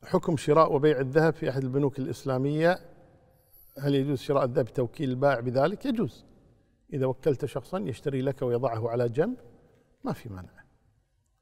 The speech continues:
كيف يجعل المسلم الدنيا في يده وليس في قلبه؟ هذا، هذا، هذا الجهاد، هذا الجهاد، هذا هو الزهد الحقيقي. قالوا: "الزهد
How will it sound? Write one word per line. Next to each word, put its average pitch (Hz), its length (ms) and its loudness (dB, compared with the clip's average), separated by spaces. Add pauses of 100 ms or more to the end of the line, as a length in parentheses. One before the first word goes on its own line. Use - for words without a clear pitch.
(1400)
كيف 180 280 2
يجعل 147 260 2
المسلم 147 300 0
الدنيا 143 360 2
في 147 200 -4
يده 151 340 2
وليس 139 320 2
في 135 160 -6
قلبه؟ 117 460 -2 (580)
هذا، 165 60 -4
هذا، 135 440 -10 (1000)
هذا 185 180 6
الجهاد، 117 360 0 (460)
هذا 175 260 6
الجهاد، 120 460 -2
هذا 156 240 6
هو 147 120 4
الزهد 139 380 2
الحقيقي. 135 640 -4 (640)
قالوا: 135 360 0
"الزهد 175 360 6